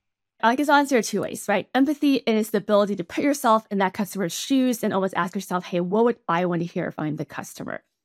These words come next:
But I actually think that really great experience, especially in tough situations when you may or may not be ruining Christmas, needs to go beyond empathy, right?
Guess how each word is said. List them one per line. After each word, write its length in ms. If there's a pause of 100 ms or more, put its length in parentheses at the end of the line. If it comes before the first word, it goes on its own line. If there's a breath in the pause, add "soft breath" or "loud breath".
(240)
But 200
I 160
actually 240
think 260
that 400
really 280
great 200
experience, 680
especially 560
in 400
tough 340
situations 880
when 200
you 80
may 220
or 100
may 100
not 160
be 80
ruining 360
Christmas, 520 (240 loud breath)
needs 120
to 80
go 140
beyond 580
empathy, 460
right? 240